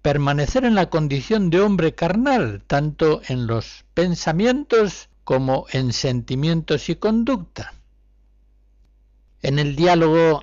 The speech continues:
de Jesús con Nicodemo, en Juan tres, el maestro le dice, "Lo que nace de la carne es carne, mientras que lo que nace del espíritu es espíritu".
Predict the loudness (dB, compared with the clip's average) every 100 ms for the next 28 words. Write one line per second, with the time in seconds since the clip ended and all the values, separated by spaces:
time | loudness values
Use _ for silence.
0 | -4 -4 0 2 0 0 -2 -2 0 0
1 | -2 -8 -18 -20 -8 -4 -2 -2 0 2
2 | 2 2 -2 -8 _ _ -8 -6 -6 -4
3 | -4 -4 -2 0 0 -6 -14 _ _ _
4 | _ _ _ _ -4 -2 0 0 -2 -2
5 | 0 2 2 0 0 0 0 0 -8 _
6 | _ _ _ _ _ _ _ -6 -2 -2
7 | -2 -2 -2 -4 -2 0 0 0 0 0
8 | -2 -4 -2 -2 -2 -2 -2 -4 -4 -8
9 | _ -6 -6 -6 -2 0 0 -2 -8 -10
10 | -14 -20 _ _ _ _ _ _ -2 0
11 | 0 0 -2 -2 -2 -2 0 -2 -4 -4
12 | -2 -2 -2 -2 0 0 2 0 -4 -2
13 | 0 0 0 -2 -4 _ _ -2 -2 -2
14 | -4 -2 0 0 -2 -8